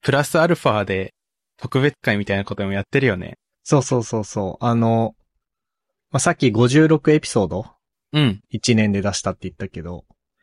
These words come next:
Speaker 2: 二千二十三年は五十二週間しかないんで。
Speaker 1: はいはいはい。
Speaker 2: なんか四エピソード多く配信してて。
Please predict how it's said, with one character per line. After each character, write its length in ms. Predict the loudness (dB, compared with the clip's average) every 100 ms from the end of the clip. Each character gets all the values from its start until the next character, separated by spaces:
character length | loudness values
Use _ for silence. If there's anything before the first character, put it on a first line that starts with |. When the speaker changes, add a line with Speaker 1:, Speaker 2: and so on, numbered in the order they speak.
| _ -6
Speaker 2:
二 100 | 0
千 240 | 2 4
二 140 | 4 4
十 180 | 4
三 280 | 2 0 0
年 140 | 0 -2
は 100 | -2
五 260 | 0 0
十 220 | 4 4
二 180 | 4 2
週 240 | 2 2 0
間 220 | -4 -6
し 80 | -6
か 120 | -6
な 120 | -6
い 60 | -8
ん 60 |
で。 260 | -12 -16 -18 _ _ _
Speaker 1:
は 140 | -2
い 40 | -2
は 160 | -6
い 100 | -16
は 100 | -16
い。 80 | -20 _ -6
Speaker 2:
な 80 | -2
ん 20 |
か 60 | 2
四 220 | 4 4
エ 60 |
ピ 80 | 2
ソ 140 | -2 -2
ー 20 |
ド 140 | -2
多 80 | -6
く 120 | -8
配 140 | -10 -8
信 200 | -8 -8
し 80 |
て 100 | -10
て。 240 | -14 -14